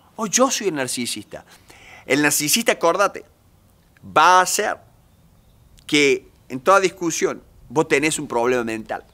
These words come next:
Y decime si no te pasa, decime si no lo ves a eso, si no has escuchado con alguien. No quiero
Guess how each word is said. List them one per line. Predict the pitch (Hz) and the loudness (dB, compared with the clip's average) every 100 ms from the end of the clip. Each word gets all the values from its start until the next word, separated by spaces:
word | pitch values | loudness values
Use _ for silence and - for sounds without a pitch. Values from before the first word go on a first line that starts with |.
| _ _ _ - - - | _ _ _ -20 -18 -10
Y | 139 | 2
decime | 175 170 233 247 262 | 2 4 2 4 2
si | - 214 | 2 2
no | 196 208 | 2 2
te | 208 | 2
pasa, | 190 262 247 104 - - | 0 0 -2 -8 -12 -4
decime | 185 214 233 | -2 0 0
si | 202 | 4
no | 214 | 4
lo | 208 | 6
ves | 240 277 196 | 4 4 0
a | |
eso, | 165 151 - - - - | -2 -2 -8 -12 -20 -12
si | - 190 | -2 2
no | 202 | 4
has | 214 208 | 4 2
escuchado | - 196 196 214 220 214 | -4 -8 0 4 4 2
con | 202 | 2
alguien. | 214 262 180 117 _ - - - - - _ _ _ - | 2 0 -4 -12 _ -20 -20 -20 -20 -20 _ _ _ -8
No | 151 233 240 | 2 2 2
quiero | 220 226 233 233 | 2 4 4 2